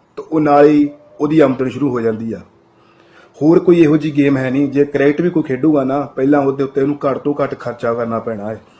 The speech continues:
ਫਿਰ ਉਹਨੂੰ ਇੰਡੀਆ ਟੀਮ ਵਿੱਚ ਜਾਣ ਨੂੰ, ਪੰਜਾਬ ਦੀ ਟੀਮ ਵਿੱਚ ਸਿਫਾਰਿਸ਼ ਕਰਨੀ ਪੈਣੀ ਹੈ। ਆਪਣੀ ਕਬੱਡੀ ਵਿੱਚ ਇਹੋ ਜਿਹਾ ਕੁਛ ਨਹੀਂ ਆ। ਆਪਣਾ ਸਿਰਫ ਆਪਾਂ ਨੂੰ ਤੀਹ ਪਰਸੈਂਟ ਦੇਣਾ, ਦੇਣਾ ਵਾ ਪਹਿਲਾਂ, ਤਾਂ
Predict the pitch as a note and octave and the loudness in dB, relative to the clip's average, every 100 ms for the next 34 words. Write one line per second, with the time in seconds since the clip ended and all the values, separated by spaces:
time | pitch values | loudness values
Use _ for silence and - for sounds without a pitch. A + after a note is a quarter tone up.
0 | - _ - D#3+ E3+ F3+ F#3 F#3 D3+ D#3 | -20 _ -2 2 4 4 0 0 4 6
1 | D#3 D#3 D3 D3 C#3+ C#3 C#3 C3 C3 C#3+ | 6 4 4 4 2 0 0 2 0 -2
2 | C#3+ C3+ C3+ C3 C#3 C#3 C3 C3 - - | -4 -2 -2 -2 -4 -4 -4 -4 -10 -6
3 | C3 B2 - - A#2+ A#2+ A#2+ G#2+ G#2+ G#2 | -2 -2 -2 -6 -6 -6 -8 -8 -6 -10
4 | F#2+ _ _ _ _ _ _ _ - B2 | -12 _ _ _ _ _ _ _ -8 -6
5 | - C#3 C#3+ B2 A#2+ C3 C3+ C3 A#2 C3 | -4 -4 -2 -2 -2 -4 -2 -4 -6 -6
6 | B2 A#2 C#3+ C#3 G2+ - _ _ _ _ | -6 -8 -8 -8 -10 -16 _ _ _ _
7 | _ A2 A2+ C3+ C3+ B2 C#3 C#3 D3 B2+ | _ -10 -6 -4 -4 -4 -4 -2 -4 -4
8 | - _ _ _ - B2+ - D3 C#3+ - | -10 _ _ _ -4 -4 0 0 0 0
9 | D3+ F3+ E3 D3+ C#3 C3+ C3 C#3 B2+ - | 0 2 2 0 -2 -2 0 0 -2 -10
10 | - _ _ - A#2 A2+ C#3 D#3+ D#3+ B2+ | -20 _ _ -14 -10 -4 -2 -2 -2 -4
11 | B2+ G#2 _ _ - | -4 -8 _ _ -20